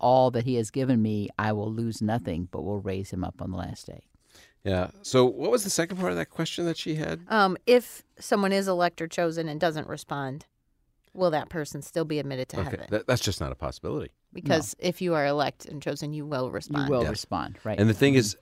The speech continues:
Speaker 2: when people respond, do you think they are responding 'cause they know that they're elect?
Speaker 3: No.
Speaker 2: No.
Speaker 1: No.
Speaker 2: They don't know they're elect. It's, I love that quote.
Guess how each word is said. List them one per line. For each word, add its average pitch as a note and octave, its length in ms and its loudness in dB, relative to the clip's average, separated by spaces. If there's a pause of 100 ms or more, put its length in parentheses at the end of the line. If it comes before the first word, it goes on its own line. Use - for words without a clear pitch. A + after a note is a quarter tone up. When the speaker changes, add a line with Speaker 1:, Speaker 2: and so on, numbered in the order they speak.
Speaker 2:
when G2+ 220 6
people B2 220 2
respond, A2 360 4
do F2 60 2
you E2+ 40 0
think A2+ 200 0
they G#2 120 6
are F2 60 6
responding E2+ 460 0
'cause D#2+ 160 -4
they D#2 100 0
know D#2 160 0
that D#2 180 -6
they're D#2 160 0
elect? C#2+ 360 -4 (680)
Speaker 3:
No. D#3+ 320 -6 (180)
Speaker 2:
No. F2+ 140 0
Speaker 1:
No. D2 300 -2 (340)
Speaker 2:
They G2+ 100 6
don't A2+ 120 12
know F#2 140 8
they're E2 120 6
elect. D#2+ 300 2
It's, - 260 -2
I G2 160 6
love A2 360 8
that A#2 200 6
quote. G2 400 4